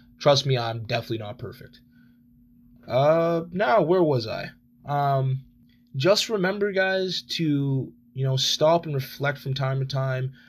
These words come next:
reprioritize your game plan and goals, and just, just really make sure that you're still on track to what you want to accomplish. And if not, what do you want to accomplish now?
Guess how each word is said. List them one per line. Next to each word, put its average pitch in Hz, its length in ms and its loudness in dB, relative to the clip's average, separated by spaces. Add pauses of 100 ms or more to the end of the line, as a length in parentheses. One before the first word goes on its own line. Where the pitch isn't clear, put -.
(180)
reprioritize 151 960 2
your 135 80 -4
game 139 260 -2
plan 139 280 -2
and 113 140 -4
goals, 135 580 -2 (360)
and 131 300 0
just, 139 360 -2 (680)
just 196 240 4
really 190 400 6
make 170 200 0
sure 175 220 2
that 151 180 0
you're 147 120 -6
still 170 320 0
on 143 180 -4
track 135 420 -4
to 143 100 -6
what 117 220 -6
you 127 160 -8
want 120 220 -4
to 113 60 -6
accomplish. 147 580 -6 (280)
And 147 140 -2
if 139 160 0
not, 170 360 2
what 156 300 4
do 143 80 0
you 175 180 2
want 156 200 2
to 147 80 -2
accomplish 135 540 -6
now? 123 360 -10